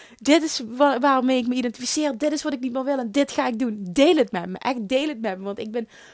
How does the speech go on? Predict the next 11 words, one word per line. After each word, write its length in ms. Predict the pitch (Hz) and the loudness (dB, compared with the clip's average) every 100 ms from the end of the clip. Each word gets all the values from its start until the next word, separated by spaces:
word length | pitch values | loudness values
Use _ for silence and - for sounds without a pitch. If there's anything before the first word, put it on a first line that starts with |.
| _ _ | _ _
mega 800 | 214 254 330 349 302 277 262 262 - | 0 2 2 0 0 0 0 -4 -12
gepassioneerd 880 | - - 285 233 240 226 185 - - | -12 -4 -2 -2 -2 -4 -4 -10 -10
over 180 | 220 208 | -8 -4
dit 140 | 220 | -6
onderwerp. 540 | - 202 196 196 - - | -4 -6 -6 -6 -8 -6
Echt, 240 | - 277 - | -4 -4 -4
toen 120 | 247 | -6
Tony 220 | 277 269 | -2 -2
Robbins 340 | 262 311 381 | -2 -2 -4
dat 140 | - 294 | -6 -6
zei, 280 | 349 320 | -2 -2